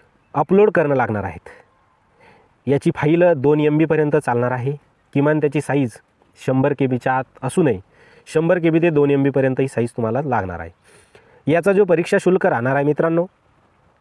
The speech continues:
कनिष्ठ लेखापाल पदासाठी तो एक हजार रुपये हा खुल्या प्रवर्गासाठी राहणार आहे आणि बाकी जे एससी, एसटी, व्हीजेएनटी, ओबीसी,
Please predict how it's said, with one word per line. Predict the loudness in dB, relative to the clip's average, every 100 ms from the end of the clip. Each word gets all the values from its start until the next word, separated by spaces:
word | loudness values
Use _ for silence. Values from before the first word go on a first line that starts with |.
| -8
कनिष्ठ | -2 -2 -2 -2
लेखापाल | -2 -2 -4
पदासाठी | -2 -2 -2 -2 -6 -8 _ _ _ _ -20 _ _
तो | -2 -2 2
एक | 0 2
हजार | 0 0
रुपये | 0 0 -2 -4
हा | -6 -6 -2
खुल्या | 0 0
प्रवर्गासाठी | 0 -2 -2 -4 -4
राहणार | -4 -4 -4
आहे | -8 -10 _ _ _ _
आणि | -2
बाकी | 0 0 0
जे | 0 -2 -4 _
एससी, | -4 -2 0 0
एसटी, | -2 -4 -4 -4 -6
व्हीजेएनटी, | -2 0 0 0
ओबीसी, | 0 2 0 -2 -4